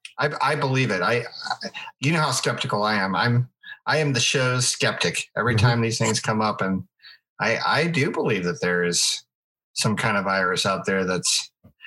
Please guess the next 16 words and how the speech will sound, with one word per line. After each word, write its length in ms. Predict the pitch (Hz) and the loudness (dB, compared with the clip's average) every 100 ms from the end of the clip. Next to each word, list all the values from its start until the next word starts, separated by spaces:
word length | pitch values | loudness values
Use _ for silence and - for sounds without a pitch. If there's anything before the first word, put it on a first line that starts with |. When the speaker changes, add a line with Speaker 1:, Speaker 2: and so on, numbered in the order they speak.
| - _ _ _ _ _ | -20 _ _ _ _ _
Speaker 1:
making 320 | - 95 87 90 | -2 0 0 0
these 200 | 92 - | 0 0
things 220 | 92 87 | 0 0
crazy, 380 | - 104 98 92 | 0 0 0 -2
but 280 | 104 104 - _ | -2 -2 -4 _
beware, 640 | 127 123 117 127 220 - - - | 0 2 2 0 0 -2 -6 -20
<laughs> 140 | - | -10
right? 380 | 92 113 175 180 | -2 2 2 2
Because 720 | 165 127 - - - 120 127 - | 0 -2 -2 -4 -2 0 0 2
who 160 | 104 | 2
Speaker 2:
Zombie 500 | 104 110 - 185 110 | 2 2 4 2 2
Speaker 1:
knows? 120 | 104 165 | 2 2
Speaker 2:
cuddly 300 | 113 101 101 | 2 0 0
bears. 400 | 95 92 90 87 - - - | 0 0 0 0 0 -2 -2
Speaker 1:
<laughs> 260 | - - | -4 -2
Yeah. 460 | 180 147 - - 127 | 0 0 -2 -2 -2